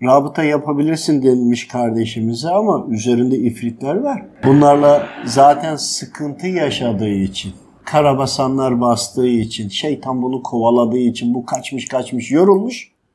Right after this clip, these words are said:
En son tarikata bir yola sığınmış.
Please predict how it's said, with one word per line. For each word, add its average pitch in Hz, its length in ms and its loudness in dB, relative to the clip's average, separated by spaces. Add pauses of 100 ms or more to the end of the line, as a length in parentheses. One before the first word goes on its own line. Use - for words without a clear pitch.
(420)
En 185 140 0
son 147 320 -4
tarikata 151 800 4
bir 143 60 -6
yola 156 380 2
sığınmış. 226 840 0